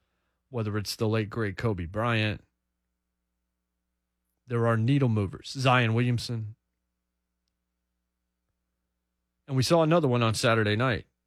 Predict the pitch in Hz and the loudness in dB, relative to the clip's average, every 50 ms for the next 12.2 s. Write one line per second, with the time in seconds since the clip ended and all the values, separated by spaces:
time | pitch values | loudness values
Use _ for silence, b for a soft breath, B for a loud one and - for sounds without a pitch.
0 | _ _ _ _ _ _ _ _ _ _ _ _ _ _ _ _ _ _ _ _ | _ _ _ _ _ _ _ _ _ _ _ _ _ _ _ _ _ _ _ _
1 | _ 143 131 127 127 120 113 - - - 135 131 120 - 123 117 107 - 143 147 | _ -6 -2 0 2 2 2 0 0 0 0 0 0 -2 -4 -4 -6 -6 -8 -6
2 | 147 123 - 104 - _ _ _ _ _ _ _ _ _ _ _ _ _ _ _ | -6 -6 -8 -10 -16 _ _ _ _ _ _ _ _ _ _ _ _ _ _ _
3 | _ _ _ _ _ _ _ _ _ _ _ _ _ _ _ _ _ _ _ _ | _ _ _ _ _ _ _ _ _ _ _ _ _ _ _ _ _ _ _ _
4 | - 147 147 139 131 131 - 147 147 143 139 123 113 131 131 123 120 120 110 98 | -4 -2 -2 -2 -2 -2 -2 -2 0 0 0 2 2 2 2 0 0 -2 -2 -4
5 | 98 _ _ _ _ _ _ _ _ _ _ _ _ _ _ _ _ _ _ _ | -6 _ _ _ _ _ _ _ _ _ _ _ _ _ _ _ _ _ _ _
6 | _ _ _ _ - - 175 143 - 151 147 139 135 135 131 127 127 123 127 131 | _ _ _ _ -4 -4 -4 0 0 0 2 4 4 4 2 2 2 2 2 2
7 | 131 - 135 123 120 123 123 123 120 117 120 120 117 110 107 98 - - 117 117 | 2 0 0 0 2 2 4 4 4 2 2 2 0 0 -2 -4 -2 -2 -2 -2
8 | 120 107 - 107 92 78 71 71 - 107 - _ _ _ _ _ _ _ _ _ | -4 -6 -6 -6 -6 -6 -8 -10 -12 -14 -16 _ _ _ _ _ _ _ _ _
9 | _ _ _ _ _ _ _ _ _ _ _ _ _ _ _ _ _ _ _ _ | _ _ _ _ _ _ _ _ _ _ _ _ _ _ _ _ _ _ _ _
10 | _ _ _ _ _ _ _ _ _ _ - 120 135 131 110 - - 143 127 123 | _ _ _ _ _ _ _ _ _ _ -2 -2 -2 -2 -4 -2 0 4 4 4
11 | 120 - - 135 120 110 107 - 131 120 117 113 107 101 113 107 98 98 92 - | 2 2 -2 -2 -4 -4 -2 -2 -2 -2 0 -2 -2 0 0 0 0 0 -2 -2
12 | - 101 - - | -4 -6 -6 -8